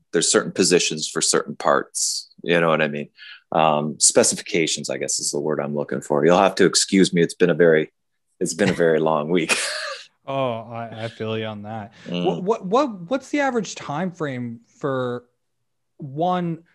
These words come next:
Speaker 2: a new concept? Like, how long do you think, like, for the one you just released recently, for example,
Speaker 1: Mm-hmm.
Speaker 2: what was kind of, like, the time frame on the creation to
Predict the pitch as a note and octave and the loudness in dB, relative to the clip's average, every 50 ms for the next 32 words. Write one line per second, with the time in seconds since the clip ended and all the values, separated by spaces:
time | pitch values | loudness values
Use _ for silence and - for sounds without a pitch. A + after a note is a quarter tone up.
0 | _ _ _ _ _ - D3+ D3 C#3+ C#3+ C#3+ D3 D3+ E3 E3 D#3 D3 - D3 C#3 | _ _ _ _ _ -6 -4 -4 -2 -2 -2 -2 -2 -2 -2 -4 -6 -8 -10 -8
1 | C#3 C#3 B2+ - - - C3+ C3 C3 - C3+ B2+ A#2+ - - D#3 D#3 D#3+ D#3+ D#3 | -8 -10 -12 -14 -14 -12 -12 -12 -10 -8 -8 -8 -8 -8 -8 -4 -2 -2 -2 -2
2 | D3+ D3+ D3 C#3+ D3 C#3 B2+ - D3 C3+ B2+ - _ _ _ _ _ _ _ _ | -2 -2 -4 -4 -4 -4 -4 -2 -2 -4 -4 -6 _ _ _ _ _ _ _ _
3 | _ - D#3 C#3+ C#3 _ - D#3 D3 C#3+ C#3+ C#3 C3+ C3+ C#3 D3 D3 C#3 C3+ C3+ | _ -8 -8 -8 -8 _ -10 -10 -8 -6 -6 -8 -8 -6 -4 -4 -4 -4 -6 -4
4 | C3+ C3 A#2+ - - _ _ _ _ - C#3 B2+ A#2+ C3 B2 A#2 - - C#3 C#3 | -6 -6 -6 -8 -16 _ _ _ _ -12 -10 -8 -8 -8 -8 -8 -10 -8 -8 -8
5 | C#3+ C#3+ - C#3 C3 B2 A#2 - B2 A2+ A2+ B2 A2+ A2+ A2 - A2+ A2 _ _ | -8 -8 -10 -12 -10 -10 -10 -10 -12 -12 -10 -12 -12 -12 -8 -8 -10 -10 _ _
6 | - - F#3+ F#3 F#3+ F3 E3 D3+ E3 E3+ F3+ E3+ D#3+ - - D#3 D#3 D3 D3 C3 | -14 -14 -12 -10 -8 -4 2 2 2 2 2 -2 -4 -2 -2 -2 -2 0 -2 -4
7 | B2 A#2+ A2+ - - - C#3+ C#3+ C#3+ C#3+ C#3 C3+ - C#3 B2+ B2 A#2+ A#2 A#2 A2+ | -4 -8 -18 -18 -14 -12 -10 -8 -8 -10 -10 -12 -12 -12 -12 -10 -10 -10 -10 -12
8 | A2+ A#2 _ _ _ _ _ _ _ _ - C#3 B2+ B2 B2 B2 A#2+ A#2 A#2 A#2 | -14 -16 _ _ _ _ _ _ _ _ -12 -10 -8 -8 -6 -8 -8 -10 -10 -10
9 | A2+ A#2 A#2 A#2 A2+ A2+ - - C3+ B2+ B2 B2 A#2+ A#2 - - B2+ A#2 A2+ A2+ | -6 -4 -4 -4 -6 -8 -10 -6 -4 -2 -2 -2 -4 -6 -8 -10 -10 -8 -8 -10
10 | G#2+ - - - A#2+ A#2 A2+ A2 A2 G#2+ G#2 G#2 G#2 G#2 G2 | -12 -12 -10 -8 -8 -6 -6 -8 -8 -10 -10 -10 -12 -14 -16